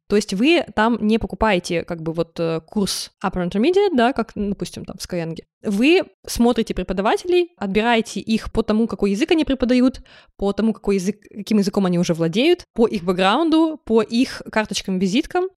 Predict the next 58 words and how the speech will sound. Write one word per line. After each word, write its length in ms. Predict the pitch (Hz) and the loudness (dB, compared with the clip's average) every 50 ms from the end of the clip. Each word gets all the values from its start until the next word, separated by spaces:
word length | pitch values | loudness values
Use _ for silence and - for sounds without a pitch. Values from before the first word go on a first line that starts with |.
| _ _ | _ _
И 240 | 226 226 226 226 226 | 0 2 4 4 4
таким 260 | 220 214 - 302 302 | 2 2 0 2 2
образом 360 | 294 277 269 240 208 226 202 - | 2 2 2 2 2 2 0 2
можно 400 | 208 214 240 254 233 240 226 208 | 2 2 2 4 4 2 2 4
найти 240 | 202 202 - - | 2 2 2 0
преподавателей 840 | 214 - 208 - 190 180 180 185 220 359 - - 330 277 226 190 - - - _ _ - | -2 -2 -2 -2 -2 0 0 2 2 2 2 0 0 2 0 -2 -2 -6 -16 _ _ -12
за 580 | 185 156 180 196 208 220 226 226 220 208 - - _ | -6 -2 0 0 2 2 2 2 2 0 -2 -2 _
очень 520 | 202 220 247 - - 269 247 233 226 214 - _ | 2 2 2 2 0 2 2 2 2 0 -2 _
смешные, 480 | - - - - 202 - - 208 214 196 | -16 -10 -4 -4 -4 -2 0 0 0 0
я 80 | 175 | 0
бы 60 | 160 - | -2 -6
сказала, 240 | - - 175 170 | -8 -6 -6 -4
даже 180 | 170 175 170 175 | -2 -2 -4 -2
деньги, 280 | 170 202 240 320 349 - | -2 0 -2 -2 -2 -6
потому 260 | - - 196 196 180 | -6 -2 -2 -2 -2
что 160 | - - 185 | -2 -2 0
я 100 | 180 202 | 0 0
вот 120 | 220 220 | 0 -2
в 20 | - | -4
свое 180 | - 196 180 | -2 -2 0
время 200 | 180 208 214 190 | 2 2 2 2
занималась 320 | 185 175 180 185 185 190 - | 2 2 2 2 2 0 -2
с 180 | - - - | -6 -8 -6
исп-, 160 | 196 - - - _ _ | -6 -6 -6 -8 _ _
в 200 | - 202 185 190 | -4 -2 0 0
испанским 560 | 185 - - 214 247 330 - - - 311 302 | 0 0 2 2 2 0 -2 -2 -2 -2 -2
с 440 | - - - - 220 208 196 196 190 - _ _ | -2 -4 -2 0 2 2 2 2 0 -2 _ _
чуваком 360 | - - 190 185 - 208 202 | -8 -6 -6 -2 0 0 0
из 80 | 196 - | 0 0
Колумбии 440 | - - 190 208 240 277 247 240 226 | 0 0 2 4 4 6 6 6 4
за 140 | 185 175 185 | 4 2 0
пять 260 | - - 202 208 185 | 2 2 0 2 2
долларов, 320 | 165 185 202 196 190 - | 2 2 2 2 0 -2
по-моему, 220 | - 180 180 175 175 | -4 -4 -4 -4 -4
в 80 | - | -6
час. 360 | - - 156 - - - - _ _ _ _ | -4 -4 -4 -6 -6 -12 -18 _ _ _ _
В 80 | - 220 | -2 2
разных 240 | 262 269 240 240 233 | 2 2 2 0 -2
странах, 300 | - - 269 233 202 190 | 0 0 0 0 0 -2
скажем 240 | - 214 196 196 190 | -4 -4 -6 -4 -4
так, 120 | 208 - | -4 -2
разный, 220 | 240 233 208 196 | 0 -2 -2 -2
в 60 | 185 - | -4 -4
принципе, 280 | 233 226 - - - | -4 -4 -2 -2 -2
уровень 240 | 220 208 202 196 196 | 0 0 0 0 0
жизни, 380 | 190 277 453 466 381 277 202 190 | 2 2 2 4 4 2 2 2
и 180 | - 220 220 | 2 0 2
разные, 440 | 208 233 320 302 262 233 214 190 - | 2 2 2 4 2 2 2 0 -2
ну, 260 | - - 220 233 202 170 | -4 -2 0 0 2 2
люди 200 | 214 262 247 220 | 2 2 2 2
выставляют 340 | 196 - - 196 214 240 | 0 -2 -2 0 0 0
просто 200 | - 190 185 - | 0 -2 -6 -4
те 80 | - 202 | -6 -4
цены, 200 | - 277 359 339 | -2 -2 -2 -2
которые 240 | - - - 226 214 | -4 -4 -2 0 0
они 80 | 208 | 0
считают 320 | 202 - - 226 226 226 - | 0 0 0 2 0 2 0
нужным. 320 | 214 180 160 170 175 - | -2 -4 -4 -6 -12 -16